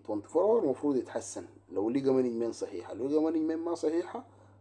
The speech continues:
ممكن حالته تسوء، وممكن even في الأربعة وعشرين ساعة يكون صاب-، آه، he pass away.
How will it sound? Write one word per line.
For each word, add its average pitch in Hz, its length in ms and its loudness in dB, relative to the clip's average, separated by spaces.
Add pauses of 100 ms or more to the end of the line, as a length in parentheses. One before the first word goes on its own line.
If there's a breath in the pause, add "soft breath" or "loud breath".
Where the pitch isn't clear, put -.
ممكن - 200 -2
حالته 131 300 -2
تسوء، 165 280 -2
وممكن 135 300 -2
even 131 300 -4
في 107 60 -12
الأربعة 120 220 -4
وعشرين 110 300 -2
ساعة 101 240 -6
يكون 101 380 -6 (480)
صاب-، 95 260 -10
آه، - 340 -10 (260)
he 113 60 -8 (100)
pass - 120 2
away. 73 240 -8